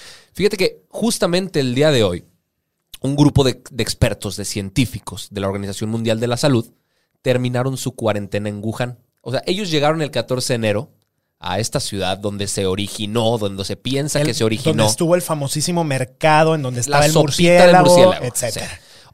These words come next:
Speaker 1: Oficialmente terminaron su cuarentena. Llegaron el catorce de enero, estuvieron, eh, eh, en cuarentenados de aquel lado del planeta para poder después salir. Y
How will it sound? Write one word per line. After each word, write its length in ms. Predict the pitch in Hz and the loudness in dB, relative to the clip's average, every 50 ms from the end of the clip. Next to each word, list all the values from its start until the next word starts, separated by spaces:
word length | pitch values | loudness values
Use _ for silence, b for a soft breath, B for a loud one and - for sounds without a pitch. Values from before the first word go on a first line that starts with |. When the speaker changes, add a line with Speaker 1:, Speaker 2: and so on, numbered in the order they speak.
| _ - 185 | _ 2 2
Speaker 1:
Oficialmente 840 | 190 185 - 190 170 - - 196 214 208 208 202 190 175 - 185 | 2 2 0 -4 -4 -2 0 0 0 0 -2 -2 -2 -2 -4 -4
terminaron 440 | 190 180 160 147 143 139 135 147 143 | -2 -2 -2 0 0 0 0 -2 -2
su 80 | - | -4
cuarentena. 460 | 127 - 120 117 117 107 101 87 92 90 | -2 0 0 0 0 -2 -6 -6 -6 -6
Llegaron 320 | 92 113 120 143 165 160 | -4 -2 0 0 0 0
el 60 | 139 | 0
catorce 320 | - 123 117 131 135 - 139 | -2 -2 -2 -2 0 0 0
de 20 | |
enero, 300 | 151 180 202 202 202 - | 2 2 2 2 2 0
estuvieron, 540 | 131 - - 113 113 113 113 120 120 117 - - | -4 -4 -2 0 2 4 4 2 0 -2 -6 -6
eh, 480 | 110 101 98 95 95 95 92 92 - - | -6 -4 -2 -2 -2 -2 -2 -4 -4 -6
eh, 160 | 98 101 73 87 | -6 -6 -4 -4
en 80 | 107 107 | -6 -2
cuarentenados 800 | - 107 104 101 101 101 95 - 101 110 117 123 123 113 - - - | 0 2 2 2 0 -2 -2 -2 0 0 2 0 0 -2 -4 -8 -8
de 100 | 95 92 | -6 -6
aquel 220 | 92 - - 110 | -6 -4 -2 0
lado 160 | 110 107 107 | 2 2 2
del 120 | 104 98 - | 2 0 -2
planeta 400 | - 101 98 107 107 - - - | -4 -4 -4 -4 -4 -4 -4 -2
para 220 | - 98 95 - | -2 -2 -2 -2
poder 260 | - 98 98 107 104 | -4 -2 0 0 0
después 440 | 104 107 - - - 110 110 - - - | 0 -2 -4 0 0 0 0 0 -2 -6
salir. 400 | - - 107 110 120 135 156 B B B B B B B B B _ _ | -4 -2 0 0 0 0 -2 B B B B B B B B B _ _
Y 280 | 214 196 220 - - | -2 -2 -2 -2 -6